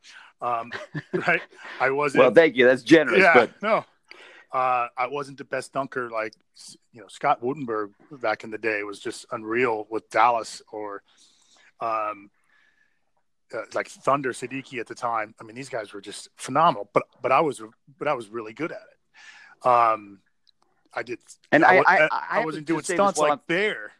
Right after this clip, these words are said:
Speaker 1: Like, Bear was an incredible s-, stunt. Like, that guy was like, "You're, you're gonna die." Like, that's how
Speaker 2: Yeah.
Speaker 1: you felt, but you knew that he was under control.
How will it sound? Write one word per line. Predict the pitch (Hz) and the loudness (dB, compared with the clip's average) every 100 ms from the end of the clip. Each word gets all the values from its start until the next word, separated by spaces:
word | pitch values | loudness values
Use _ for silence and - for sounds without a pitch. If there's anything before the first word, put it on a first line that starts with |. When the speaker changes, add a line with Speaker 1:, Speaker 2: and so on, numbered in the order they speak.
| _ _ | _ _
Speaker 1:
Like, | 139 131 - | -14 -10 -4
Bear | 180 214 | -2 -4
was | 147 | -6
an | 143 | -12
incredible | 139 - 180 156 | -8 0 0 0
s-, | 135 - _ | -10 -16 _
stunt. | - - 165 | -10 -8 -6
Like, | 123 113 | -6 -2
that | 180 | -4
guy | 180 151 131 117 - | -2 -4 -4 -8 -18
was | 143 _ - | -20 _ -18
like, | 131 | -16
"You're, | 147 151 - | -16 -18 -18
you're | 127 156 | 0 0
gonna | 190 208 117 | 2 -2 -4
die." | 104 104 95 - - _ _ _ _ _ - | -2 -2 -2 -6 -20 _ _ _ _ _ -12
Like, | 123 | 0
that's | 160 - | 0 4
how | 156 | 2
Speaker 2:
Yeah. | 143 | 2
Speaker 1:
you | |
felt, | 120 151 143 - - | -4 0 0 -2 -10
but | 139 | -10
you | 143 | -10
knew | 147 160 175 | -10 -6 -4
that | 147 131 | -6 -8
he | 139 131 | -12 -14
was | 135 120 | -14 -8
under | 123 117 | -8 -8
control. | - 110 151 131 | -14 -6 -2 -2